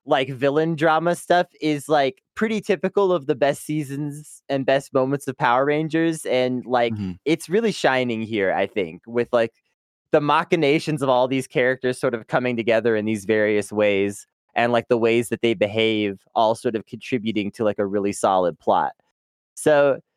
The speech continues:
Speaker 1: Trakina goes to the saloon and rubs everybody the wrong way, gets in a fight, and gets her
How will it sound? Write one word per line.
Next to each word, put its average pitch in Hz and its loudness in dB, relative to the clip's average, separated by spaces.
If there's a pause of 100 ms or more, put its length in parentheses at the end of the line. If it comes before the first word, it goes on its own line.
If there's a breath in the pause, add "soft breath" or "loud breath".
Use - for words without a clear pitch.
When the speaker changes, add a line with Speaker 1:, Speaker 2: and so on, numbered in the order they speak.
(280)
Speaker 1:
Trakina 254 0 (680)
goes 180 2
to - -8
the 165 0
saloon 131 -2
and 123 0
rubs 143 2
everybody 139 0
the 127 0
wrong 120 0
way, 110 0 (520)
gets 202 2
in 202 2
a 160 0
fight, 147 2
and 120 -4
gets - -4 (160)
her 131 0